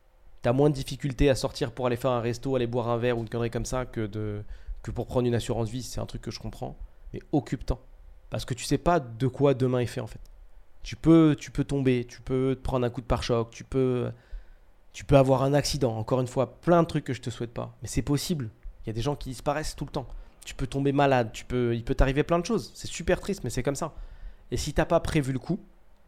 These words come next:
c'est pas quand il te reste vingt-quatre heures à vivre qu'il faut commencer à passer des coups de téléphone pour mettre en place des choses. C'est mort. C'est mort.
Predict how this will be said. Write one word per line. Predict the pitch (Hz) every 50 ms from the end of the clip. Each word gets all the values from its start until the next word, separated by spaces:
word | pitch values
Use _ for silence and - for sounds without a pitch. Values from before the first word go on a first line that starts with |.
| - -
c'est | - - - -
pas | - 156
quand | - - 147 -
il | 135
te | -
reste | - 143 135 113
vingt-quatre | 127 120 113 120 113 -
heures | 127 113
à | 110 113
vivre | 120 131 -
qu'il | - - -
faut | -
commencer | - 123 117 120 117 - 123
à |
passer | 110 - 120 110 - 113
des | 110
coups | 107 - 113
de | -
téléphone | 120 113 110 - 131 127
pour | 120 120
mettre | 120 120 113 -
en | 117
place | - 117 110
des | 120 120
choses. | - 143 135 113 92 -
C'est | - - - 123
mort. | 123 135 123 - - - - - - - - - - -
C'est | - - - 123
mort. | 123 127 110 -